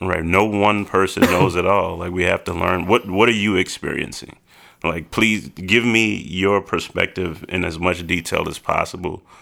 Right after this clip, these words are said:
Speaker 1: so I can look at that, you know, objectively and not judge you and try to, you know, feel like I'm better than you are.
Speaker 2: Ego.
Speaker 1: Like I have the, right, yeah, ego. It's, you,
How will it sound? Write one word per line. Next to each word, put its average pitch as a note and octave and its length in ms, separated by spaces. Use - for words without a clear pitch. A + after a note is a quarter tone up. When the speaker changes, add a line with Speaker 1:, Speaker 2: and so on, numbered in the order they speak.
Speaker 1:
so - 140
I F2 120
can F2+ 220
look F2 220
at E2 220
that, E2 260
you F2+ 160
know, D2 260
objectively E2 760
and F2 300
not F2 300
judge F#2 380
you D#2+ 300
and C#2+ 320
try G2+ 300
to, F2 240
you F#2 280
know, D2 140
feel G#2 480
like G2 220
I'm F#2+ 180
better G2 240
than E2+ 240
you F2 220
are. D2+ 300
Speaker 2:
Ego. C#3 180
Speaker 1:
Like F#2+ 140
I F#2+ 120
have F#2+ 260
the, F2+ 200
right, G#2 300
yeah, F#2+ 220
ego. D#2+ 460
It's, - 280
you, C2+ 420